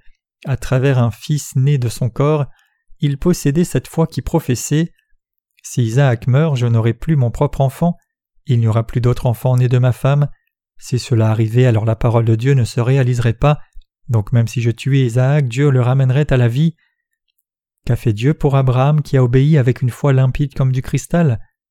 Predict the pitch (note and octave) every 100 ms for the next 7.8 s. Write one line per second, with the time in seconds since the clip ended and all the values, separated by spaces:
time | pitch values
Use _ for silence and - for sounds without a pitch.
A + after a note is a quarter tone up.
0 | _ _ _ _ - A#2 G#2+ A#2 G#2+ -
1 | B2+ - A#2 A#2+ C3 - A#2 - A#2+ A2
2 | A2+ A#2+ B2 A2+ A2 - A#2+ C3 - B2
3 | C3 B2 C3+ - C3 - C3+ - B2 -
4 | - _ _ - G2+ A#2 C#3 C3+ C3 C3
5 | A#2 A#2+ C#3+ D3+ B2+ A2+ - D3 D3 D3+
6 | C#3 B2+ B2+ C#3 D3 B2+ - B2 B2 -
7 | D3+ D3 D#3 B2+ A#2 A2+ C#3+ -